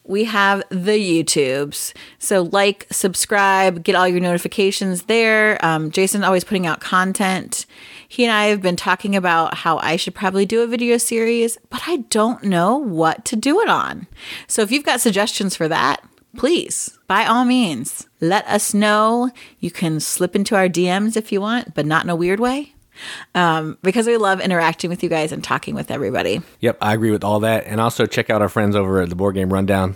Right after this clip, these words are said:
Speaker 2: We like to give them a, a hard time. Well, mostly Dan. But they're good people. They have a pretty good show. It's not pretty okay, but it's okay.
Speaker 1: Yeah,
Speaker 2: And
Speaker 1: it's not, it's not, nobody can be pretty okay.
Speaker 2: <laughs> Yeah.
Speaker 1: Like we
Speaker 2: So
Speaker 1: can.
Speaker 2: check them out on YouTube. Um,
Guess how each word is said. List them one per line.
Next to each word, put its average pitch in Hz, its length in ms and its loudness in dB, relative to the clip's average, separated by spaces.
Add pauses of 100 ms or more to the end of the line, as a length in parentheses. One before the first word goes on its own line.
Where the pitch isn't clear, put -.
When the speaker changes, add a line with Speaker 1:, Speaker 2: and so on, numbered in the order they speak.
(120)
Speaker 2:
We 110 60 -2
like 101 120 2
to 101 60 -6
give 90 180 -2
them 90 200 0
a, 82 60 -4 (240)
a 87 100 0
hard 87 260 0
time. 87 240 -2
Well, 87 100 0
mostly 95 280 0
Dan. 76 340 -4 (220)
But 95 280 0
they're 110 220 0
good 101 180 0
people. 101 460 0 (220)
They 101 100 2
have 95 100 4
a 90 80 -4
pretty 95 180 -2
good 85 180 -2
show. 85 440 2 (100)
It's 107 120 -6
not 131 140 0
pretty 123 240 2
okay, 80 520 -2 (180)
but 76 240 -2
it's - 140 -8
okay. - 500 -2
Speaker 1:
Yeah, 196 260 0 (140)
Speaker 2:
And - 180 0
Speaker 1:
it's - 140 0
not, 269 280 -2
it's 202 200 0
not, - 260 -4
nobody 277 240 0
can 226 140 0
be 170 80 0
pretty - 280 -6
okay. - 460 -8
Speaker 2:
<laughs> - 200 -8
Yeah. 160 160 0
Speaker 1:
Like 180 180 2
we 160 140 0
Speaker 2:
So 110 160 0
Speaker 1:
can. 85 120 -6 (400)
Speaker 2:
check 131 200 -2
them 110 160 2
out 104 180 2
on 95 160 2
YouTube. 90 560 2 (240)
Um, 82 640 -4